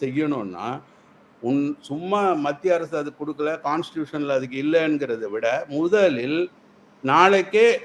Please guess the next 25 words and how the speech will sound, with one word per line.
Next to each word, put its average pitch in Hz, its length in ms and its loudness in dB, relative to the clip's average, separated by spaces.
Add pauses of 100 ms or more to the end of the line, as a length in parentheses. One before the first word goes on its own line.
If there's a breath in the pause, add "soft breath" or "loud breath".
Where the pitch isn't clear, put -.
(340)
இந்திய 170 320 4
அரசு 160 260 0
சொல்லுகிறது, 165 520 0
"நீங்கள் 160 300 0
தமிழில் 165 340 0
சட்டம் 156 360 -4
இயற்றிக் 147 300 -6
கொள்ளலாம், 143 380 0
தமிழில் 147 380 -2
வாதிட்டுக் 143 420 -4
கொள்ளலாம்" 127 460 -2
அப்படின்னு 127 260 -4
அரசியல் 151 420 -4
சாசனம் 131 460 -6
மாறுபடுகிறது 131 640 0
என்றால் 143 240 -2
எப்படி 160 280 0
எழுதுவீங்க? 147 440 -2 (1080 soft breath)
அப்ப 117 180 2
அதற்காக 165 840 2
ஒரு 180 300 4
மொழி 175 360 0
பல்கலைக்கழகம் 160 1040 0
தயார்படுத்தப்பட 135 880 -2
வேண்டும். 107 480 -4